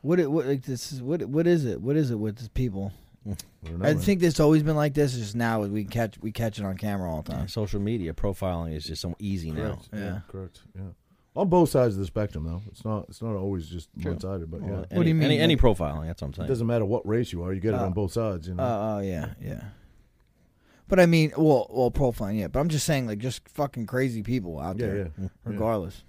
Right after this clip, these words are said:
Speaker 3: The poor dog.
Speaker 1: That dog was getting yoked up.
Speaker 2: Choking the shit out of that dog.
Speaker 1: Yeah.
Speaker 2: Yeah.
Speaker 1: I guess someone said it was a rescue dog.
Speaker 3: Mm.
Speaker 2: Someone should rescue it from her.
Speaker 1: <laughs> Yeah.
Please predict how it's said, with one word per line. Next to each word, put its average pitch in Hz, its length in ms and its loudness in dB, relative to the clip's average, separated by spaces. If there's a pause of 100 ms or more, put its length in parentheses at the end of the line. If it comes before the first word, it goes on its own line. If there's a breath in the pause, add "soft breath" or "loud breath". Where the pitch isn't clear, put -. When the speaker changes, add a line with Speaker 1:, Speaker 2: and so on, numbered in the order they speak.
(720)
Speaker 3:
The 92 80 -8
poor 123 220 10
dog. 95 340 8 (480)
Speaker 1:
That 135 200 -4
dog 190 260 8
was 180 100 6
getting 165 220 2
yoked 190 340 6
up. 214 300 8 (120)
Speaker 2:
Choking 127 600 0
the 101 80 2
shit - 380 -2
out 113 120 0
of 107 60 -2
that 104 160 0
dog. 113 140 4
Speaker 1:
Yeah. 143 240 2 (1160)
Speaker 2:
Yeah. 101 120 -6
Speaker 1:
I 123 40 0
guess 151 140 2
someone 165 180 2
said 160 100 2
it 143 60 2
was 135 80 0
a 123 60 0
rescue 131 360 0
dog. 90 260 -2 (800)
Speaker 3:
Mm. 98 160 -6 (380)
Speaker 2:
Someone 120 260 0
should 101 140 -2
rescue 113 320 2
it 101 80 0
from 92 120 -2
her. 131 260 4
Speaker 1:
<laughs> - 20 -10
Yeah. 131 600 -2